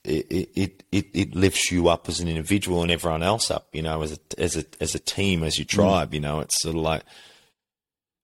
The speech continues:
Speaker 2: Well, I, I'm sure you've been in situations before, um, where <clears throat> the people in the group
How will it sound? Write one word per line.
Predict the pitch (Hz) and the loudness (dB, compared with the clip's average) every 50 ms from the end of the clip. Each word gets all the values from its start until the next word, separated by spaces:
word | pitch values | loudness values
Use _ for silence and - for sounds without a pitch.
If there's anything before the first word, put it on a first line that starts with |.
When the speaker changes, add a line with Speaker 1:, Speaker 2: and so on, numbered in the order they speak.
| _ - | _ 0
Speaker 2:
Well, | 127 139 131 90 - 160 - - - - | 4 4 6 6 6 6 4 2 -6 -14
I, | - - - - _ _ - - - | -20 -20 -20 -20 _ _ -16 -4 0
I'm | 147 143 | 2 2
sure | 131 - 196 175 | 4 6 6 8
you've | 131 113 104 | 8 6 6
been | 101 104 | 4 4
in | 98 95 95 | 4 4 2
situations | - - 80 - 98 92 92 87 92 87 82 | 0 -2 0 0 2 2 2 2 0 -2 -2
before, | 85 82 - 85 85 85 85 85 80 78 _ _ _ _ _ _ _ _ - | -4 -2 0 2 2 4 4 2 0 -2 _ _ _ _ _ _ _ _ -2
um, | - 98 92 90 90 87 87 82 - - | 0 0 2 2 0 0 -2 -4 -6 -4
where | - 92 92 90 87 87 90 90 87 87 82 - - - - - - - - - - - - | -2 0 2 4 4 4 4 4 2 2 0 -2 -8 -20 -20 -20 -20 -20 -20 -18 -18 -20 -20
<clears throat> | - - - - _ _ _ - | -20 -20 -20 -20 _ _ _ 4
the | - 165 156 135 107 95 87 - - _ _ - - - _ _ _ _ _ _ _ _ _ - 92 - | 6 6 8 8 6 2 0 -4 -10 _ _ -14 -14 -14 _ _ _ _ _ _ _ _ _ -8 0 4
people | 139 156 151 156 147 | 4 4 6 6 4
in | 135 | 4
the | 123 104 | 4 4
group | 104 107 101 101 - | 4 4 4 4 2